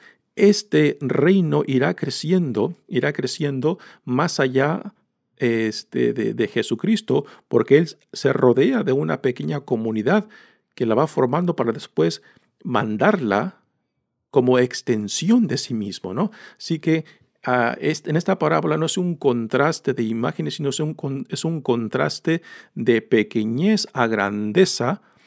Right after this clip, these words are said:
eh, de que esta pequeña semilla de mostaza, pues, llega a crecer y a convertirse en un arbusto grande, ¿no?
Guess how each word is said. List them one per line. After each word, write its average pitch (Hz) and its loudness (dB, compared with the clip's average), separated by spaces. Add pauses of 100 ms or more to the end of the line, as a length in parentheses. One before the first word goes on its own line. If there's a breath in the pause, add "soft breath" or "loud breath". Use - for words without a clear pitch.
(360 soft breath)
eh, 120 2
de 117 2
que 123 0
esta 175 -4
pequeña 160 2 (240)
semilla 151 -2
de 143 6
mostaza, 135 -4
pues, 113 0 (300 loud breath)
llega 123 4
a 110 -6
crecer 135 -2
y 135 -2
a 120 0
convertirse 110 -4
en 123 -6
un 127 -4
arbusto 123 -4 (220)
grande, 92 -4
¿no? 135 -2